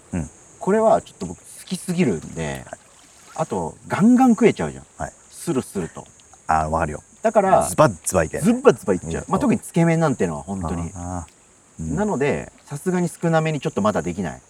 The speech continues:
Speaker 2: そこまで大人になれない。
Speaker 1: <laughs> そういうことか。
Speaker 2: だから、
Speaker 1: できない。
Speaker 2: 小ラーメン、小、小、小のライ-、サイズ。
Speaker 1: うん。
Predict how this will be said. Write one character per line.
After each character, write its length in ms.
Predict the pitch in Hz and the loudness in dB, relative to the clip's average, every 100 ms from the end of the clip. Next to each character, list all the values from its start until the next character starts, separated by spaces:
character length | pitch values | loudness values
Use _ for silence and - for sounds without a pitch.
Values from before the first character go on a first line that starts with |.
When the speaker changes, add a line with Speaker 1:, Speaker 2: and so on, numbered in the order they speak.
| _ _ _ | _ _ _
Speaker 2:
そ 120 | - 165 | -4 2
こ 80 | |
ま 100 | 208 | 4
で 60 | 196 | 4
大 80 | - | 4
人 180 | 107 104 | 0 0
に 80 | |
な 100 | 101 | -2
れ 80 | 101 | -2
な 120 | 92 | -4
い。 80 | 67 | -8
Speaker 1:
<laughs> 1400 | - _ - - - - - - - - - - - 170 - _ - - | -16 _ -12 -12 -12 -16 -14 -16 -18 -20 -20 -20 -16 -14 -16 _ -20 -6
そ 40 | |
う 20 | 95 | -4
い 20 | |
う 40 | |
こ 80 | 185 | -2
と 100 | - | -4
か。 180 | - - | -6 -4
Speaker 2:
だ 120 | 165 | 0
か 80 | 170 | 4
ら、 260 | 165 170 - | 6 6 4
Speaker 1:
で 100 | - | 2
き 80 | 123 | 2
な 100 | 80 | 2
い。 100 | - - | 0 -14
Speaker 2:
小 240 | - 117 107 | -2 2 2
ラ 140 | 95 | 2
ー 20 | |
メ 100 | 85 | -2
ン、 100 | 69 - | -8 -14
小、 220 | - 117 - | -2 -2 0
小、 260 | 110 - | -2 -2
小 180 | - 220 | -4 -6
の 100 | 85 | -4
ラ 120 | 80 | -6
イ-、 60 | 78 | -6
サ 120 | - 85 | -6 -8
イ 60 | |
ズ。 220 | 78 73 - | -8 -14 -14
Speaker 1:
う 20 | |
ん。 120 | 76 | -14